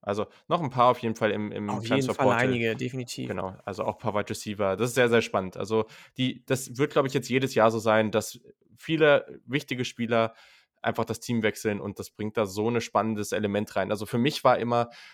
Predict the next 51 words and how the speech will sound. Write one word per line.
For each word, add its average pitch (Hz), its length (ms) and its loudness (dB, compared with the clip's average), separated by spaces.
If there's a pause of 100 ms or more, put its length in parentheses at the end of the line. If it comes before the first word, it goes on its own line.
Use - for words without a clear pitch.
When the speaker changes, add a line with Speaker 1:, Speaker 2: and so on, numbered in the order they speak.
Speaker 1:
so 117 80 -8
grad 131 300 2
diese 117 180 -6
Phase 117 460 0
Anfang, 117 280 -4
Mitte 117 200 -4
Dezember 120 640 0
und 107 120 -2
dann 104 120 0
auch 104 60 -4
die - 120 -6
ersten 107 280 -6
Bowl-Games, 113 520 2
das 110 140 -10
ist - 80 -12
dann 131 100 0
immer 110 120 -4
ganz 101 180 -6
lustig, 160 560 0
aber 107 160 2
es - 120 -4
war 113 100 6
dann 110 120 4
immer 107 140 -4
so 107 80 -4
eine 101 100 -2
Downtime. 92 600 -2
Und 98 120 -10
das 113 160 -2
wird 117 140 0
auf - 160 -4
einmal 117 380 0
Speaker 2:
Mhm. 139 40 -14 (360)
Speaker 1:
so 113 100 -6
ein 101 80 -6
bisschen, 151 480 2
genau 123 340 4
wie 127 240 -2
im, 107 260 -2
in 101 120 -10
der 98 140 -4
N 104 60 -4
F - 160 -6
L, 143 300 2 (300)
so 120 220 0
zu 117 160 -6
dieser 107 260 0
Phase 110 560 2
von 107 560 -4
so 110 140 -12
zwischen, 131 720 -6